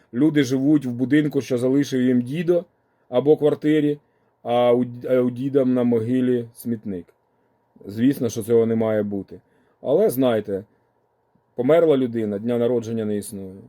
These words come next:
є день смерті, зх-, захотіли згадати. І згадуйте по-різному. Не треба ридати, плакати і горювати. Згадайте щось яскраве. Навіть смішне, якісь випадки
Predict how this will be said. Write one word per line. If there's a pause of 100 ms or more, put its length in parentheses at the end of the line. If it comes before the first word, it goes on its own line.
є
день
смерті, (420)
зх-,
захотіли
згадати. (260)
І
згадуйте
по-різному. (280)
Не
треба
ридати,
плакати
і
горювати.
Згадайте
щось
яскраве. (1040)
Навіть
смішне,
якісь
випадки